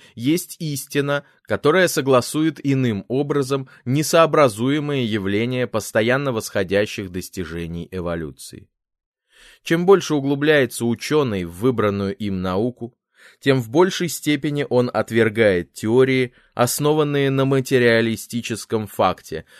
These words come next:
в пользу космической истины о превосходстве верховного разума.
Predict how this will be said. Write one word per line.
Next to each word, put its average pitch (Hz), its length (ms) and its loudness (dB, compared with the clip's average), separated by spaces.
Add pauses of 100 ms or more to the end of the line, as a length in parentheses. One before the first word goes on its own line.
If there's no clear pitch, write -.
(120)
в - 120 -20
пользу 151 340 -2
космической 131 840 0
истины 117 600 -6
о 113 180 -2
превосходстве 104 880 -2
верховного 92 760 -2
разума. 73 500 -6